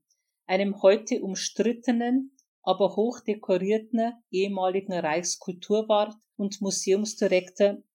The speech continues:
während der Zeit des N-S-Regimes. Später war Walter Boll Kulturdezernent, Generalkonservator und Stadtdirektor. Stefan, kannst du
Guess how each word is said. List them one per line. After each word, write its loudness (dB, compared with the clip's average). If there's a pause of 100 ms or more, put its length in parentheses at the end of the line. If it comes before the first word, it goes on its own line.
während 2
der -2
Zeit -2 (240)
des -4
N-S-Regimes. -6 (440)
Später 2
war 8
Walter 4
Boll 6
Kulturdezernent, 0 (400)
Generalkonservator 0 (240)
und -2
Stadtdirektor. -4 (760)
Stefan, -2 (320)
kannst -2
du 2